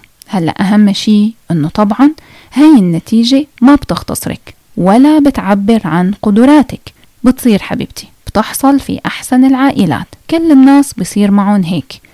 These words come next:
وإلا ما يجي امتحان ونفشل فيه.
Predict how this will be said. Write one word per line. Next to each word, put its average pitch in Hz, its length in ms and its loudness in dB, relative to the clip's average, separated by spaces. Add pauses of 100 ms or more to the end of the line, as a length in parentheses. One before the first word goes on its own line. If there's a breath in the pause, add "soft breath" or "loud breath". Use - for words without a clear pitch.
(120)
وإلا 220 280 4
ما 175 120 -2
يجي 196 340 0
امتحان 254 560 0 (140)
ونفشل 180 480 -2
فيه. - 200 -8